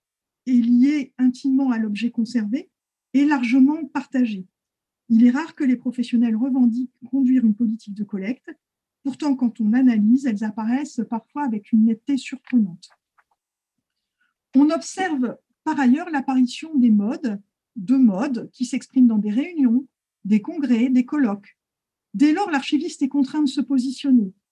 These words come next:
suivre la tendance ou non, en espérer un retour en termes de carrière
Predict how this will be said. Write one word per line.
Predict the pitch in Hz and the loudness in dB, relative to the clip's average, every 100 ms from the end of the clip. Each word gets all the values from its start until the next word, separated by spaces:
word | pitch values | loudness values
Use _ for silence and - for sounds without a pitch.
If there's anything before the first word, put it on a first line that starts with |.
| _ | _
suivre | - 294 254 254 | -4 2 2 2
la | 226 | -2
tendance | 240 220 220 214 | 0 0 0 0
ou | 220 | 2
non, | 247 359 _ _ _ _ _ _ | 2 0 _ _ _ _ _ _
en | 247 277 | 2 4
espérer | 277 - 294 302 | 2 -2 -2 0
un | 277 | 0
retour | 277 269 294 247 | 0 -2 -2 0
en | 233 | 0
termes | 254 226 | 2 0
de | 226 | 0
carrière | 247 226 233 233 226 | -4 -2 -2 -4 -6